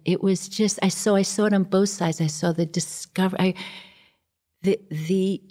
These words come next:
you know, motion pictures and, and the, how it, the, the really deep, visceral effect it has on people,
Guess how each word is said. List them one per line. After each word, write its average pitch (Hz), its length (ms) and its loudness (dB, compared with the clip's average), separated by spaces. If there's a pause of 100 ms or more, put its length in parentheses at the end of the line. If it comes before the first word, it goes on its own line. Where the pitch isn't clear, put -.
(160)
you 170 140 -4
know, 185 180 0
motion 196 340 -2
pictures 185 640 -4
and, 160 260 0
and 160 320 0
the, 160 280 -2
how 180 680 0
it, - 480 -6
the, 170 280 0 (160)
the 175 280 -2 (260)
really 226 640 0 (300)
deep, 196 340 -2 (160)
visceral 170 880 -4 (440)
effect 151 500 -2
it 147 80 -6
has 151 300 -4
on 143 100 -4
people, 139 520 -8